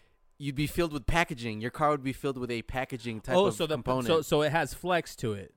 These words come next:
Speaker 1: I would hope. I mean, obviously, they could only do so much with nineties movie technology.
Speaker 2: Right, 'cause if they make it too hard, you die.
Speaker 1: Potentially, that's right.
Speaker 2: Yeah,
Speaker 1: Yes.
Speaker 2: you're
Speaker 1: Yeah,
Speaker 2: taking
Speaker 1: yeah,
Speaker 2: the
Speaker 1: yeah,
Speaker 2: full
Speaker 1: yeah. And I was thinking that, that could get into your nose.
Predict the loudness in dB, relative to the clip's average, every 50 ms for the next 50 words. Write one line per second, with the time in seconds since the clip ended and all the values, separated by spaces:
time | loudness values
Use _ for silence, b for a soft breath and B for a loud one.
0 | _ -4 2 4 4 4 4 0 4 6 6 8 6 6 2 0 0 0 2 2
1 | 0 2 2 2 2 0 -2 -4 -2 -4 -2 -2 -2 -2 -2 -2 -2 -4 -6 -6
2 | -6 -6 -4 -4 -4 -4 -4 -8 -6 -4 -4 -4 -4 -6 -6 -8 -8 -10 -12 -16
3 | -18 -12 -6 -2 0 0 0 -2 -4 -6 -8 -10 -8 -6 -6 -6 -4 -6 -8 -8
4 | -10 -10 -8 -8 -4 2 4 6 6 6 4 2 0 -2 -2 2 2 2 2 2
5 | 0 0 -2 -4 0 0 2 4 4 4 2 2 0 -2 -4 -2 0 0 0 0
6 | -4 -6 -12 -20 _ _ _ _ _ _ _ _ _ _ -4 0 0 4 4 4
7 | 4 4 0 -2 -2 -2 -2 -2 -4 -2 -2 -2 -2 -2 -2 0 0 0 0 0
8 | -2 -4 -6 -6 -4 -2 -2 -2 -2 0 -2 -2 -2 -2 -4 -2 -2 0 0 0
9 | -2 -2 -4 -8 -14 _ -8 -6 -4 -4 -4 -6 -8 _ b b b b b 4
10 | 4 4 4 2 -2 -2 0 0 2 2 2 2 -2 -6 -2 -2 -2 -2 -2 0
11 | 0 0 0 2 0 0 0 -2 -2 0 2 4 6 8 8 8 6 4 4 2
12 | -2 -8 -10 -12 -14